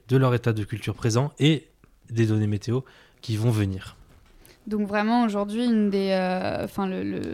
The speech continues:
Speaker 2: peut-être ce qu'on se rend pas compte quand on n'est pas agriculteur, c'est que la, enfin, est-ce que c'est vrai, du coup, le, l'agriculteur, il se lève le matin, la première chose qu'il fait,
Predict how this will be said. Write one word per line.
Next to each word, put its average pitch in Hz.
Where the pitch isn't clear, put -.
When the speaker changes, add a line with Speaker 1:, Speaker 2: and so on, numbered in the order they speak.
Speaker 2:
peut-être 214
ce -
qu'on 196
se -
rend 208
pas 208
compte 233
quand 196
on 196
n'est 190
pas 202
agriculteur, 202
c'est 208
que -
la, 190
enfin, 196
est-ce 190
que 226
c'est 196
vrai, 208
du 185
coup, 220
le, 190
l'agriculteur, 196
il 202
se -
lève 196
le 196
matin, 190
la 190
première 202
chose 190
qu'il 190
fait, 233